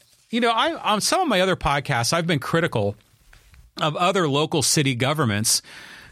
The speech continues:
kind of getting outside their lane, right? You know, like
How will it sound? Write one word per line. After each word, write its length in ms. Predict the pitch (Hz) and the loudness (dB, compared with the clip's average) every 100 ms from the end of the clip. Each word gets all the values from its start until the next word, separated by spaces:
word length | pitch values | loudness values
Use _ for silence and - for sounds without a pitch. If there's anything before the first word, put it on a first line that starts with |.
| - _ | -20 _
kind 200 | 170 180 | -2 0
of 140 | 131 | 0
getting 260 | 110 185 180 | 0 0 2
outside 640 | 165 160 - 170 156 151 | 2 0 0 0 0 0
their 160 | 123 113 | 0 0
lane, 420 | 107 135 98 82 | 2 0 0 -2
right? 360 | 107 110 123 147 | -2 0 0 0
You 60 | 131 | 0
know, 180 | 131 | 2
like 240 | 127 120 | 2 0